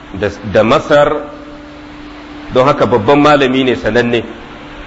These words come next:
Yana da littafai da dama. Daga cikinsu akwai Sharhul Aqidati Tahawiyya. Ka duba mujallar na biyu, shafi na ɗari bakwai da saba'in da takwas.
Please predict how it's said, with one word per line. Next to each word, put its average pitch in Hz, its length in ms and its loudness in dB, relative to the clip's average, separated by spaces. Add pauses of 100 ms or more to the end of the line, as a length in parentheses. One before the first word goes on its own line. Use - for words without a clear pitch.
(160)
Yana 135 260 4
da 117 80 0
littafai 110 420 0
da 113 100 2
dama. 123 420 2 (960)
Daga 110 220 2
cikinsu 165 400 0
akwai 143 480 2
Sharhul 151 520 0
Aqidati 147 720 0
Tahawiyya. 127 840 2 (1600)
Ka 110 80 2
duba 143 240 6
mujallar 131 400 2
na 127 160 0
biyu, 131 160 0
shafi 143 320 0
na 131 80 0
ɗari 120 260 0
bakwai 127 300 0
da 107 80 2
saba'in 113 400 0
da 104 80 2
takwas. 98 320 -2